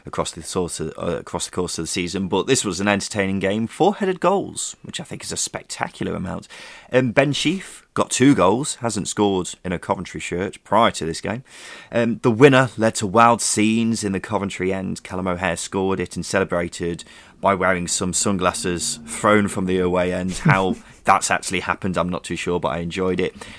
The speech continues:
That racked up a few likes on Twitter. What won't have racked up a few likes was Birmingham's defending for the goal. I, I don't know, it's something you may need to watch again, Justin, but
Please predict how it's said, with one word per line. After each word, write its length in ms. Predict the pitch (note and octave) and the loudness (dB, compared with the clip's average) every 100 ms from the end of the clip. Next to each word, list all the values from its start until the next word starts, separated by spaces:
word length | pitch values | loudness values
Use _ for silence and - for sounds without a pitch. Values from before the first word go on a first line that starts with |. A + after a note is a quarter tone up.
| - | -2
That 140 | G2+ | 0
racked 280 | E2 - - | 2 -2 -6
up 60 | F2+ | -10
a 60 | |
few 220 | - F#2 | -6 0
likes 320 | F#2 F2+ - F#2 | 2 2 0 -6
on 120 | F2 | -6
Twitter. 360 | - F2 A2 - - - | -4 -2 -2 -4 -12 -2
What 140 | - C#3 | 2 6
won't 260 | F#3+ A#3 | 6 6
have 160 | C3 G2 | 2 4
racked 220 | F#2 - | 4 4
up 100 | - | -8
a 40 | F#2 | -4
few 240 | G#2+ G2 | 0 4
likes 640 | G2+ G#2+ D#2+ - - - - | 6 6 4 -2 -6 -6 -8
was 520 | F#2 G2 F2+ F2 E2 - - - | 0 4 4 4 -2 -6 -6 0
Birmingham's 520 | G#2+ G#2 G2 G2 - | 2 2 0 -2 -4
defending 680 | - - G#2+ G2 D#2 C#2 G1+ - | -8 2 2 2 -2 -8 -12 -14
for 240 | - G2 | -2 -2
the 80 | F2 | 0
goal. 360 | G2 F2+ D2 C2 | 4 4 4 -2
I, 100 | E2 - | -4 -4
I 100 | F#2 | 0
don't 160 | C#3+ | 2
know, 60 | D3 | 2
it's 480 | A2 C2+ - G#2 G#2 | 0 -4 -6 -4 -2
something 260 | D3 C#3 G#2+ | -2 0 0
you 80 | |
may 100 | G2+ | 0
need 140 | F#2+ F2+ | -2 -4
to 80 | F2 | -8
watch 160 | - | -8
again, 260 | D#2+ E2 E2 | -6 -6 -6
Justin, 380 | - - E2 D#2+ | -10 -10 -12 -6
but 180 | F#2+ | -6